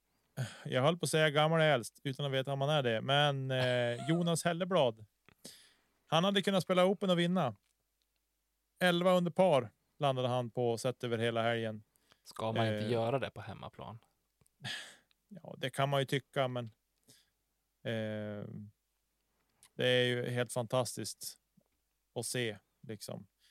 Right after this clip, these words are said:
Speaker 1: Han vinner då hela, da, da, da, da, tjugoen kast före Andreas Melin på en andra plats och Fredrik Lindberg och Raimo Värme på delad tredje plats.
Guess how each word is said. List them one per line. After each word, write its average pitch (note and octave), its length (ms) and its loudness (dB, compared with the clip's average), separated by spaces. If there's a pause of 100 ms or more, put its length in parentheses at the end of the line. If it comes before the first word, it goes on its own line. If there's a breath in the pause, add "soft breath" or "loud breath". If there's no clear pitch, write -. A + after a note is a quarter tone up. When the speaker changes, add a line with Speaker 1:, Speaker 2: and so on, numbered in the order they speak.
(120)
Speaker 1:
Han F3 280 4
vinner D#3+ 360 2
då C3+ 320 2 (320)
hela, C#3 560 2
da, B2 200 2 (100)
da, A#2+ 100 -4
da, B2 100 0
da, F#3 420 4
tjugoen G3 460 0
kast - 460 0
före B2+ 340 2
Andreas A#2+ 340 -4
Melin B2 260 -6
på A#2 60 -6
en A#2 80 -6
andra A2 180 -6
plats A2+ 280 -4
och - 160 -10
Fredrik A#2 320 -6
Lindberg A#2+ 580 -4 (480)
och A#2+ 200 -2 (100)
Raimo A2+ 340 0
Värme A#2 420 0
på - 140 -10
delad G#2+ 340 -6
tredje G#2+ 200 -8
plats. - 380 -10